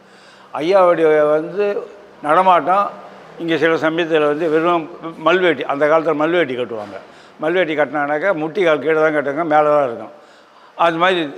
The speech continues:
அந்த கால் மட்டும் அந்த மல்வேட்டியோட தெரியுங்க. உடல் தெரியாது, தலை தெரியாது, உடல் தெரியாது. கால் பாதம் தெரியும், அந்த வேட்டியோட அளவு தெரியும். அப்படி நடந்து போய்க்கிறது தெரியும். இப்படியெல்லாம் நாங்க சில சமயத்துல வந்து தரிசனம் எங்களுக்கு கொடுத்துருக்காருங்க, நாங்க பார்த்துருக்குறோம். இது இல்லாம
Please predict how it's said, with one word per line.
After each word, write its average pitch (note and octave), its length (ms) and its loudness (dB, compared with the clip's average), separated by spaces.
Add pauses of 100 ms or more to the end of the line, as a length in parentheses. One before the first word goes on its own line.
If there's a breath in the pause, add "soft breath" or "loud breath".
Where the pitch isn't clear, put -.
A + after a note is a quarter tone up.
அந்த D3 280 0
கால் F#3 360 4
மட்டும் F3 420 0
அந்த D#3+ 80 4
மல்வேட்டியோட D#3+ 400 2
தெரியுங்க. C3 360 -2
உடல் C3+ 380 -2
தெரியாது, C#3+ 500 -4
தலை D3 280 -2
தெரியாது, C#3+ 300 -2
உடல் B2 140 -6
தெரியாது. G#2+ 240 -10 (260 loud breath)
கால் C#3+ 240 2
பாதம் D3 380 2
தெரியும், C#3+ 400 -4
அந்த C#3 180 -6
வேட்டியோட C#3 460 0
அளவு C#3 320 0
தெரியும். G#2+ 280 -12 (340 loud breath)
அப்படி D#3 260 0
நடந்து D3 280 -2
போய்க்கிறது B2 520 -6
தெரியும். G#2 220 -14 (420 loud breath)
இப்படியெல்லாம் D#3+ 480 0
நாங்க C3+ 300 -2
சில A#2+ 140 -10
சமயத்துல C#3 400 -4
வந்து C#3+ 140 -4
தரிசனம் C#3+ 420 -4
எங்களுக்கு A#2+ 220 -10
கொடுத்துருக்காருங்க, B2 520 -6
நாங்க C3+ 280 -6
பார்த்துருக்குறோம். G#2+ 640 -8 (720 loud breath)
இது E3 340 0
இல்லாம C#3+ 640 -2